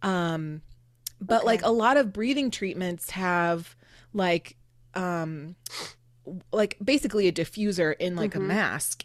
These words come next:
Speaker 1: and
Speaker 2: Mm-hmm.
Speaker 1: you are
Speaker 2: You
Speaker 1: breathing
Speaker 2: inhale
Speaker 1: in
Speaker 2: it.
Speaker 1: the drug, you know,
Speaker 2: Okay.
Speaker 1: but I don't
Speaker 2: Makes
Speaker 1: know.
Speaker 2: sense. Okay. I could see that.
Speaker 1: Yeah.
Speaker 2: Yeah.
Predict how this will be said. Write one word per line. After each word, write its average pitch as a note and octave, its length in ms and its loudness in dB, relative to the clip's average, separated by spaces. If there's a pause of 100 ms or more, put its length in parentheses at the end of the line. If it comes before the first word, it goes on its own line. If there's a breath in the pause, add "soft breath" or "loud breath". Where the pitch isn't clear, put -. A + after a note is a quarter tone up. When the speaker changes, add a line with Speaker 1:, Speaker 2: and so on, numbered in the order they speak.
Speaker 1:
and F3 180 -2
Speaker 2:
Mm-hmm. F3+ 100 -2
Speaker 1:
you D#3 340 -2 (360 loud breath)
are F3 140 0
Speaker 2:
You - 60 -4
Speaker 1:
breathing F3+ 240 2
Speaker 2:
inhale E3+ 140 2
Speaker 1:
in E3 60 -2
Speaker 2:
it. - 40 -2
Speaker 1:
the C3+ 60 -4
drug, D3 640 2
you F#3 160 -2
know, C#3+ 200 -4
Speaker 2:
Okay. D4+ 140 -6
Speaker 1:
but E3 260 2 (360 loud breath)
I B3+ 120 2
don't G#3 120 0
Speaker 2:
Makes A3 160 -2
Speaker 1:
know. B3+ 60 -6
Speaker 2:
sense. C4 380 -8
Okay. C#4+ 300 -2 (180)
I A4 60 -4
could A3+ 160 -4
see F3 160 -6
that. E3+ 260 -8 (500 soft breath)
Speaker 1:
Yeah. D#3+ 280 -2
Speaker 2:
Yeah. F3+ 200 -6